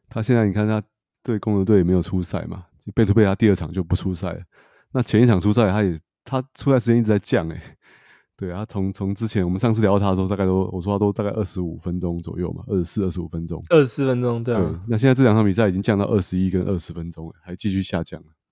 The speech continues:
Speaker 2: 而且他好像是可以打，然后是 Pops 不让他打，他说
Speaker 1: 一定是啊，一定是啊，就不让他打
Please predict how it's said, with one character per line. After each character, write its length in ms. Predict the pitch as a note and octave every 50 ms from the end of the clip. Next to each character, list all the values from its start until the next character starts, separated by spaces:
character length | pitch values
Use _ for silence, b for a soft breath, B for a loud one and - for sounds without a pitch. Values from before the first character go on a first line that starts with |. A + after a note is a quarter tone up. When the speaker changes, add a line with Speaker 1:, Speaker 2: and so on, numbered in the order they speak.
| _ _ _ _ _ _ _ _ _ _ _ _ _ _ _ _ _ _
Speaker 2:
而 80 | G3
且 140 | G3+ - -
他 220 | E3 - G#3+ A#3+ G#3+
好 160 | - C3 A#2
像 180 | - - F3+
是 140 | E3+ - F#3+
可 200 | - - - B2
以 80 | A#2+ C#3
打， 400 | D#3+ - - G#2+ E2 C#2 D#2+ G2+ G#2 A2+
然 80 | A2+ A2+
后 160 | C#3 D3 D3
是 120 | C#3 - D#3
Pops 540 | C3 - - - D3+ B2 A2+ - - - - - _ _ _ _ _ _ _ _ _
不 100 | - B2
让 240 | B2+ D#3 D#3 C3+ A#2+
他 180 | A2 B2+ A#2+
打， 260 | A#2+ B2 G#2+ F2 F#2 A2
他 100 | C3 C3
说 100 | C#3 D3
Speaker 1:
一 40 | D3
定 60 | D#3
是 80 | C#3 C3
啊， 200 | B2 A#2+ A#2+ A#2+
一 40 | A2+
定 120 | A#2 B2
是 120 | A#2+ A#2+ A#2+
啊， 100 | A2 G#2
就 100 | A2 A#2+
不 140 | A#2 -
让 100 | A2 A2 A2
他 140 | A2 A2 G#2+
打 280 | - F2+ E2 D#2+ E2